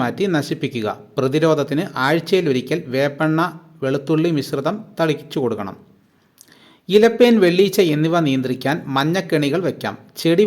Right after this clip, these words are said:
വളർന്നു വരുമ്പോൾ താഴത്തെ കരിഞ്ഞ ഇലകൾ നീക്കം ചെയ്യുക. ഇത് ചെടിയിലേക്ക് കാറ്റും വെളിച്ചവും കടക്കാൻ സഹായിക്കുന്നു. പൂക്കൾ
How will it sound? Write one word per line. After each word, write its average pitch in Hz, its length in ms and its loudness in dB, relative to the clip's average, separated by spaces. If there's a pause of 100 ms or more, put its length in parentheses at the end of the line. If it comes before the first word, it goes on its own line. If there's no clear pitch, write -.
വളർന്നു 185 400 4
വരുമ്പോൾ 127 360 0 (180)
താഴത്തെ 180 440 2 (120)
കരിഞ്ഞ 151 280 0 (120)
ഇലകൾ 139 260 -2 (100)
നീക്കം 143 380 -2
ചെയ്യുക. 104 320 -6 (140)
ഇത് 151 120 -2 (140)
ചെടിയിലേക്ക് 170 540 0 (100)
കാറ്റും 151 400 0
വെളിച്ചവും 143 380 -2
കടക്കാൻ 135 320 -2 (100)
സഹായിക്കുന്നു. 117 560 -4 (1400)
പൂക്കൾ 226 340 6